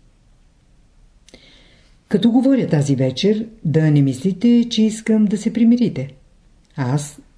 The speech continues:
изключвам примирението. Да се примирява човек, това значи да губи времето си. Светът нека се примирява.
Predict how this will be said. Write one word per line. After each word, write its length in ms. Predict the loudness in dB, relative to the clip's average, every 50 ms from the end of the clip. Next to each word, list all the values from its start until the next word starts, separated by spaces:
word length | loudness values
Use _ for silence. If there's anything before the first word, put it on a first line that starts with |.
| _ _ -4
изключвам 760 | -4 -4 -4 -6 -6 -2 0 0 0 0 -2 -4 -2 -2 -2
примирението. 720 | -2 -2 -4 -4 -2 -4 -4 -4 -4 -6 -8 -10 -12 -16 -20 -20 -20 -20 -20 -16 _ -2
Да 80 | -2
се 160 | 0 0 0 0
примирява 480 | 2 2 2 2 2 0 0 0 -2
човек, 400 | 0 0 0 0 0 -2 -2 -4 -2
това 260 | -2 0 0 0 0
значи 420 | 0 0 0 0 -2 -2 -2 -2
да 140 | 0 0 0
губи 300 | 0 0 0 2 2 2
времето 420 | 2 2 2 2 0 -2 -4 -6
си. 240 | -14 -18 -20 -20 _ _ _ _ _ _ _ _ _ _ _ _ _ _ _ -20
Светът 460 | -20 -4 -4 -2 0 0 -2 0 0
нека 220 | 0 0 0 0
се 140 | 0 0 0
примирява. 520 | 2 2 2 2 2 2 0 0 -2 -6